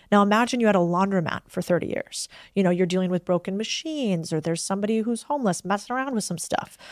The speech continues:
At a certain point, you don't even wanna continue with a profitable business. And this is where people get it so wrong. All the time on the internet, people love to tell me, "No way would anybody sell a business. That business made sixty-seven thousand dollars in profit.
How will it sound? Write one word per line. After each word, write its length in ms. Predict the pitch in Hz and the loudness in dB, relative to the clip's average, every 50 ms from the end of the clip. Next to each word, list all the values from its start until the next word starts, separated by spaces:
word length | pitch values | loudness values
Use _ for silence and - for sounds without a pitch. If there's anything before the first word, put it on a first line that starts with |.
| - - - - - _ _ | -20 -20 -20 -20 -20 _ _
At 100 | 226 220 | 2 2
a 40 | 214 | 2
certain 260 | - - - - 240 | 2 2 0 0 0
point, 320 | 220 247 247 233 220 214 - _ _ _ _ _ | 2 4 4 4 4 2 -2 _ _ _ _ _
you 120 | 208 247 | 4 4
don't 120 | 285 294 | 4 6
even 220 | 269 247 226 220 202 | 4 4 4 4 4
wanna 300 | 190 185 175 165 165 - _ _ _ _ _ | 4 4 4 2 0 -2 _ _ _ _ _
continue 400 | - 196 175 - 196 170 165 160 | 0 0 2 2 2 2 2 0
with 120 | 156 - | 0 0
a 40 | 160 | -2
profitable 520 | - - - 160 147 - - 180 - - - | -2 0 0 0 0 0 -4 -4 -4 -2 -2
business. 580 | - - - - - - - - - - - - - - - - | -2 -4 -4 -6 -8 -10 -10 -8 -10 -10 -12 -14 -20 -20 -14 -2
And 80 | - 233 | 0 2
this 140 | 247 - - | 2 2 2
is 100 | 294 - | 0 2
where 120 | 311 294 | 2 2
people 260 | - - 254 - 233 | 2 2 2 4 4
get 160 | 202 196 175 185 | 4 6 4 2
it 100 | - - | 2 -2
so 720 | - - - - - 190 185 185 190 196 208 214 208 - - | -6 -6 -2 4 6 8 8 8 8 8 8 6 4 0 0
wrong. 500 | 175 175 170 165 156 143 - - 190 190 - - - - - - _ _ _ _ _ _ _ | 2 4 4 4 4 0 -2 -8 -14 -20 -20 -20 -20 -20 -20 -20 _ _ _ _ _ _ _
All 260 | - 240 247 254 262 | -2 2 4 4 6
the 100 | 254 262 | 4 4
time 280 | - - 220 196 190 190 | 2 2 2 2 4 4
on 120 | 185 175 | 2 2
the 100 | 170 175 | 2 2
internet, 280 | 175 170 165 170 165 - | 2 2 2 0 -2 0
people 300 | - 202 165 180 170 170 | -2 -2 0 2 2 4
love 260 | 180 190 208 220 208 | 6 6 6 6 4
to 80 | 240 220 | 0 -2
tell 260 | - - 196 180 175 | 0 2 2 2 4
me, 240 | 170 170 165 170 - _ - - - - _ _ _ _ - | 2 2 0 0 -2 _ -16 -20 -20 -20 _ _ _ _ 0
"No 240 | 214 262 277 294 | 4 6 6 8
way 220 | 302 277 262 247 254 | 8 8 8 8 8
would 140 | 240 220 214 | 6 6 6
anybody 300 | 202 214 202 202 190 196 | 4 4 4 4 4 4
sell 240 | - - 196 180 | 2 2 4 4
a 60 | 185 170 | 4 4
business. 320 | 175 180 170 - 180 175 | 4 2 2 2 0 2
That 160 | - 208 202 208 | 4 2 4 4
business 300 | 208 190 - 190 - - | 2 2 2 0 0 2
made 160 | 185 180 165 | 0 0 0
sixty-seven 600 | - - 190 - - 202 - - 185 175 180 165 | 0 -2 -2 0 0 -2 0 2 2 2 2 0
thousand 260 | 175 170 165 165 165 | 0 0 0 0 0
dollars 320 | 165 160 156 156 165 160 - | 0 2 2 2 0 -2 -4
in 80 | 180 | -6
profit. 440 | 180 - - 151 147 - 175 214 - | -2 0 0 0 2 0 0 -2 -2